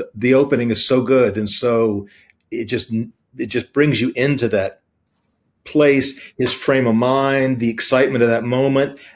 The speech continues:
that period of history, uh, so well. And all of that, I think, can, you know, works together. The, the aspect ratio, the black and white, the nature of the, of the picture editing is very snappy and kind of forties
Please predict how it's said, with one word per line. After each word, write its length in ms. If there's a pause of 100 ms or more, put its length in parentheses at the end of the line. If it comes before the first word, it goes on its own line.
that 260
period 340
of 80
history, 720 (400)
uh, 840 (240)
so 360
well. 640
And 540
all 280
of 60
that, 320
I 80
think, 220
can, 280 (220)
you 180
know, 220 (920)
works 320
together. 540
The, 340
the 160
aspect 380
ratio, 560
the 160
black 260
and 120
white, 400
the 100
nature 300
of 40
the, 100
of 140
the 60
picture 400
editing 300
is 80
very 500
snappy 720
and 100
kind 160
of 80
forties 800